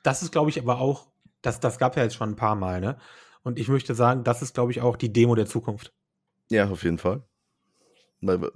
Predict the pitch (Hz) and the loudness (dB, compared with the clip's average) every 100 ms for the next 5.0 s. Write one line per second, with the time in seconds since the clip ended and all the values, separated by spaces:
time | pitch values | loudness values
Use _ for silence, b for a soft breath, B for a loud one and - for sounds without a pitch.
0 | - - - 110 - - 98 98 90 104 | -10 -10 -2 -2 -2 -8 -4 2 2 4
1 | 104 98 98 - 87 98 104 - 104 101 | 2 0 -4 -4 -2 -2 -2 -2 -2 -2
2 | 92 92 80 - 110 95 - 90 90 110 | -4 -10 -12 -2 -2 -2 -6 -10 -10 -14
3 | _ _ _ _ 113 120 120 - _ _ | _ _ _ _ -8 -6 -6 -10 _ _
4 | _ _ _ _ _ _ - - 165 | _ _ _ _ _ _ -16 -10 -10